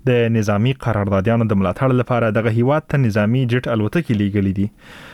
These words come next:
دا ځانګړي قراردادیان په لیبیا کې د یو جګړه مار ملاتړ کوي چې د دغه هیواد له حکومت سره په جګړه کې ښکیل دی. د لیبیا حکومت نړیوالې ټولنې په رسمیت پیژندلی، خو په وړاندې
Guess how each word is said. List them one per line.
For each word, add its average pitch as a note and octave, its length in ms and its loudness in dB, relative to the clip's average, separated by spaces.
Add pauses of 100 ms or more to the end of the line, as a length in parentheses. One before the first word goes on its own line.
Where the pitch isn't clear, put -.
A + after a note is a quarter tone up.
(160)
دا E3 240 2
ځانګړي C#3+ 460 0
قراردادیان A2+ 600 0
په A2+ 140 -4
لیبیا A2 340 0
کې A#2 140 -6
د A2 60 -2
یو G#2+ 240 2
جګړه G2+ 260 0
مار G#2 320 2
ملاتړ G2 380 -2
کوي C#3 240 0
چې C#3+ 80 -2
د C#3 160 2
دغه C#3 120 0
هیواد C3+ 320 0
له B2+ 80 2
حکومت A#2+ 360 -2
سره - 140 -6
په C3 120 -8
جګړه B2+ 240 0
کې - 200 -12
ښکیل F2 320 -2
دی. F#2+ 120 -4 (560)
د B2+ 40 0
لیبیا A2+ 300 2
حکومت B2+ 480 -2 (160)
نړیوالې B2+ 500 2
ټولنې B2 300 0
په A#2 60 0
رسمیت A2+ 320 -2
پیژندلی، G#2+ 520 0
خو C3+ 300 -2
په C3 140 -2
وړاندې B2 720 0